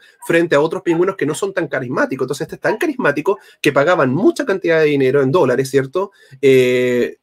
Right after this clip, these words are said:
y de hecho, me acuerdo que creo que incluso llegan a pagar hasta un millón de dólares por cada pingüino,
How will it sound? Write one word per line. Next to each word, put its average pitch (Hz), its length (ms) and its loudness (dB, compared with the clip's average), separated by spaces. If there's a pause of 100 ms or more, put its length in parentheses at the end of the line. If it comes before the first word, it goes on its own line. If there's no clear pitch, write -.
y 131 80 -8
de 131 120 0
hecho, - 200 -4
me 135 100 0
acuerdo 143 300 -4
que 135 160 -2 (100)
creo 165 180 -4
que 120 280 -4
incluso 127 320 -6
llegan 147 200 0
a 143 60 -2
pagar 151 140 -2
hasta 131 200 -8
un 170 120 0
millón 135 220 -2
de 123 40 -4
dólares 156 260 -2
por 139 180 -4
cada 151 220 -2
pingüino, 135 500 -4